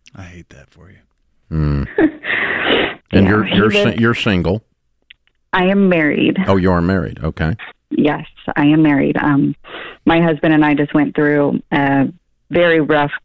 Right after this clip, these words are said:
Speaker 3: patch over the past couple of years, um, and it resulted in our emergency fund is down to eleven hundred dollars from twelve thousand last year.
Speaker 2: You went through a
Speaker 3: Um,
Speaker 2: rough patch in your marriage or in your finances?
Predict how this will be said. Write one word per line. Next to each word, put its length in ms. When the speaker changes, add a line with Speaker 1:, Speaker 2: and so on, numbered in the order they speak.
Speaker 3:
patch 340
over 160
the 80
past 320
couple 280
of 60
years, 400
um, 420
and 180
it 80
resulted 500
in 160
our 260
emergency 540
fund 440
is 300
down 280
to 160
eleven 260
hundred 320
dollars 480
from 260
twelve 340
thousand 400
last 320
year. 280
Speaker 2:
You 100
went 160
through 220
a 60
Speaker 3:
Um, 140
Speaker 2:
rough 340
patch 380
in 180
your 160
marriage 680
or 220
in 100
your 140
finances? 460